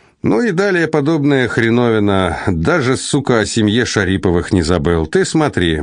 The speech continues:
он, оказывается, собирался назначить Марата начальником милиции и общественной безопасности. Майор отбросил в сторону газету. "Итак,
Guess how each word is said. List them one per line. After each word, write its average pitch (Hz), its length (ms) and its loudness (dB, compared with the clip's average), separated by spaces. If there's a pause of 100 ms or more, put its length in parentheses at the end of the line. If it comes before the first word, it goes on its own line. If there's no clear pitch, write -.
(160)
он, 175 180 0
оказывается, 135 640 -2
собирался 113 720 0
назначить 95 680 0
Марата 101 560 0 (440)
начальником 165 760 0
милиции 143 480 0
и - 20 2
общественной 110 580 0
безопасности. 90 920 -2 (1080)
Майор 101 320 2
отбросил 85 460 0
в - 60 -10
сторону 85 360 0
газету. 82 560 -2 (960)
"Итак, 113 720 -2